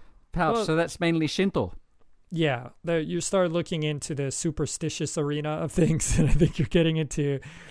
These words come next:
Speaker 2: Shinto, because the Shinto is, like, the, the older religion, the pre-Buddhist, the pre-Christian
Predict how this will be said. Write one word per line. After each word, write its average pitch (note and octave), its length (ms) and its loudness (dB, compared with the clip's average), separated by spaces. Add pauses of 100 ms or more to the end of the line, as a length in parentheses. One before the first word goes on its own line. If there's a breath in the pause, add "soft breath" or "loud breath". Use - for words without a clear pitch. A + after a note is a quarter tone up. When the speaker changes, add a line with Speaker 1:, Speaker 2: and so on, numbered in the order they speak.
Speaker 2:
Shinto, F3 360 0
because E3 240 0
the F#3+ 140 4
Shinto A#3 480 4
is, F#3 340 2
like, D#3+ 260 -2
the, D3+ 180 2
the E3 260 -2
older F#3+ 480 4
religion, D#3 420 0
the D#3 80 -6
pre-Buddhist, F#3+ 1700 2
the D#3 60 -4
pre-Christian E3 1300 0